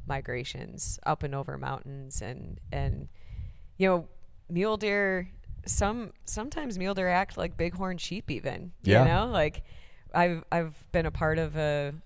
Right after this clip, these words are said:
Speaker 1: um, fawn collaring effort, uh, for, for several, several years, led, led some field work collaring fawns in the Wyoming range. And we've literally had deer give birth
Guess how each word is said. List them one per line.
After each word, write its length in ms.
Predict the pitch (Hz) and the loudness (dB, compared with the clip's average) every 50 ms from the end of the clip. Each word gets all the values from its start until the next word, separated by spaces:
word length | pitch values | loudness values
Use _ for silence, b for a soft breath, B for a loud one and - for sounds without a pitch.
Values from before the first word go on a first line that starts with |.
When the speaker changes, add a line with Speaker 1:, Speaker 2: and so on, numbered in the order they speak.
| - - | -6 -4
Speaker 1:
um, 440 | 147 156 151 147 147 143 143 143 143 - - - | -2 0 0 0 -2 -4 -8 -10 -12 -14 -14 -10
fawn 300 | - - 170 160 156 160 | 0 2 2 2 2 0
collaring 520 | 156 - 160 147 147 147 143 143 143 143 - - | 0 0 0 2 2 0 -2 -4 -6 -6 -4 -4
effort, 440 | 147 147 - - 143 143 139 - - - B B B B B B B B B B - | -4 -4 -4 -6 -6 -6 -6 -8 -8 -10 B B B B B B B B B B -2
uh, 240 | 156 139 135 139 135 | 0 2 2 0 -2
for, 420 | - - - 160 147 143 135 143 - | -6 -6 -4 -2 -2 -2 -4 -8 -6
for 160 | - 185 170 | -4 -2 0
several, 520 | - - 202 180 170 170 160 151 139 135 - - | 2 4 4 4 4 2 0 -2 -4 -6 -8 -8
several 440 | - - - 165 160 156 156 147 | -4 0 0 0 2 0 -2 -2
years, 520 | 143 147 147 147 143 143 139 139 135 - - | -2 -2 -2 -2 0 0 -2 -4 -4 -6 -4
led, 460 | 147 147 147 147 143 139 - - 147 - - - - - | -2 -2 0 0 0 -2 -4 -6 -6 -4 -4 -4 -4 -4
led 280 | - 147 131 120 123 - | -4 -2 -2 -2 -2 -4
some 440 | - - 156 135 135 139 139 143 156 - | -4 -4 -4 -4 -6 -8 -10 -12 -12 -14
field 280 | - - 151 143 139 135 | -8 -6 -4 -4 -4 -4
work 360 | 139 135 135 139 - - - - - | -4 -4 -4 -6 -8 -12 -16 -16 -6
collaring 460 | - 160 143 135 139 135 135 135 135 | -2 -2 0 0 -2 -2 -4 -6 -8
fawns 380 | - - 185 180 180 175 165 147 | -4 0 2 2 2 2 0 -2
in 80 | 156 143 | -4 -4
the 80 | 143 | -4
Wyoming 420 | 135 135 131 135 143 139 139 139 139 | -4 -4 -4 -4 -6 -6 -6 -6 -4
range. 420 | 139 139 143 139 135 139 - b b b b b b b b b b | -4 -4 -4 -4 -6 -8 -10 b b b b b b b b b b
And 340 | - 180 180 170 165 156 - - - - - - - - | 2 2 2 0 -2 -6 -10 -14 -18 -20 -20 -12 -4 -2
we've 340 | 196 208 196 170 175 160 | -2 -2 -2 -4 -6 -2
literally 480 | 160 190 202 196 202 190 180 165 160 156 | 0 2 2 2 2 2 2 2 2 2
had 380 | 160 170 156 156 151 143 139 - - 143 156 - - - - | 2 2 4 4 4 2 0 -2 -6 -10 -10 -12 -12 -12 -6
deer 500 | - 160 156 151 147 143 139 139 139 143 160 - | -4 0 0 2 2 0 0 -2 -4 -8 -10 -6
give 260 | - 165 147 139 - | -4 -4 -4 -4 -4
birth 320 | - 143 143 143 147 - | -4 -2 -2 -2 -4 -6